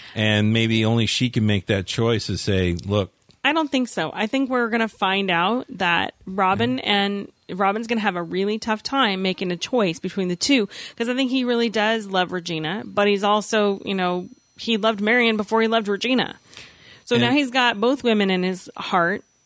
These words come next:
Speaker 2: What's he gonna do?
Speaker 1: They, they really clued us in. If you watch the beginning of Snowdrifts, his speech about his wife,
Speaker 2: Mm-hmm.
Speaker 1: it was there. This is not any kind of sneaky thing that they're
Speaker 2: No,
Speaker 1: trying to
Speaker 2: yeah.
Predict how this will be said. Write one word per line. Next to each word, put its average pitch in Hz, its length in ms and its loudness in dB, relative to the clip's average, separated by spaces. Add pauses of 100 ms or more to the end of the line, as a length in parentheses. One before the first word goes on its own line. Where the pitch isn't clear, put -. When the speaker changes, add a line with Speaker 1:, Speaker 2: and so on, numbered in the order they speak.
Speaker 2:
What's 190 320 0
he 202 80 -6
gonna 196 160 -2
do? 208 360 0
Speaker 1:
They, 151 580 4
they 131 340 0
really 143 280 4
clued 123 360 2
us 101 220 2
in. 98 160 4
If 92 120 0
you 117 120 2
watch 113 320 2
the 107 80 0
beginning 95 480 0
of 85 100 -4
Snowdrifts, 98 920 -2 (640)
his 123 300 2
speech 113 580 0
about 98 380 2
his 98 220 0
wife, 98 580 0 (260)
Speaker 2:
Mm-hmm. 226 300 -2
Speaker 1:
it 127 140 2
was 92 200 0
there. 98 460 2 (140)
This 113 240 -2
is 120 120 0
not 120 400 2
any 113 200 2
kind 113 280 0
of 95 120 0
sneaky 110 500 0
thing 107 440 0
that 98 100 0
they're 104 100 0
Speaker 2:
No, - 140 2
Speaker 1:
trying 104 180 2
to 92 80 2
Speaker 2:
yeah. - 120 2